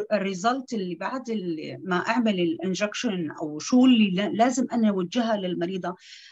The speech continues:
حتى بتوجهيها ومع كل شيء بتنسى، بتردي، بتردي، بت-، بتتمي، يعني بتضلي معاها لحتى تحقق النتيجة. هي عملت الفيديو لحالها، بعتت لي إياه، هو عملت لها إياه بالعيد على فكرة، وبعتت لي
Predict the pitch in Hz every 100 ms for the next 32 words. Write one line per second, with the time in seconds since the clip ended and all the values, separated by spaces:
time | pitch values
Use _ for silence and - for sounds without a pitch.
0 | _ - - - 247 220 240 208 208 254
1 | 233 226 214 226 226 254 233 - - 202
2 | 180 - 139 - 320 214 214 175 - 247
3 | 208 214 180 _ - 196 - 262 269 240
4 | 202 - _ 349 349 175 170 165 220 269
5 | 262 233 214 233 226 220 185 196 - 294
6 | _ 247 247 247 - - - 202 190 -
7 | 233 196 190 190 202 220 214 208 180 -
8 | 190 208 190 202 214 185 180 240 190 190
9 | - 226 214 180 208 214 208 190 214 214
10 | 202 208 226 214 208 185 180 175 220 185
11 | 165 160 156 - 160 185 254 _ _ _
12 | _ _ _ _ 185 180 185 208 285